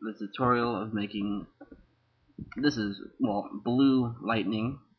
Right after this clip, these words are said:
but you can change it to whatever color or whatever you want.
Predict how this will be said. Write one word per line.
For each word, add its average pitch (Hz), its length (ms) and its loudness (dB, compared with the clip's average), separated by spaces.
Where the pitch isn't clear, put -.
but - 100 -2
you 101 80 2
can 107 120 -6
change 107 240 0
it 101 140 -4
to 107 80 -4
whatever 101 180 0
color 110 460 2
or - 80 -4
whatever 90 180 -2
you 69 160 -6
want. 60 240 -8